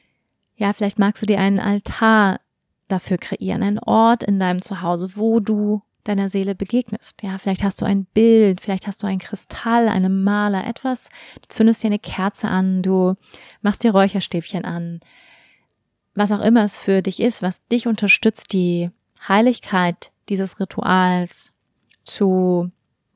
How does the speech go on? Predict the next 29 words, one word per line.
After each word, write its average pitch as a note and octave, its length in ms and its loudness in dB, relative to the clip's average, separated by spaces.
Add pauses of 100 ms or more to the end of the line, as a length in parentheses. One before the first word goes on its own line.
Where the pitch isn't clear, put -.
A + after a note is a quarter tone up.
(540)
ja, F#3 300 -2
zu - 160 -4
begrüßen, F#3+ 880 0
abzurunden, F3+ 880 0
ja, F#3 260 -6
tu - 240 0
das, - 480 -6
ja, G3 160 -8
tu A3 180 -2
das G3+ 240 -4 (100)
unbedingt. A#3+ 680 4 (320)
Und G3 140 -2
sch-, - 140 -12
kauf G3+ 240 -2
dir G#3 100 -2
ein G3+ 80 -2
schönes G3+ 280 -2
Meditationskissen, G#3 1080 -2 (140)
ja, G3+ 160 0
richte G#3+ 280 0
dir G#3 120 2
wirklich A3 260 0
einen G3+ 100 0
schönen A3 340 0
Ort F#3+ 220 -2
in F#3+ 80 -4
deiner F3+ 300 -2
Wohnung F#3 260 2
ein, G3 420 0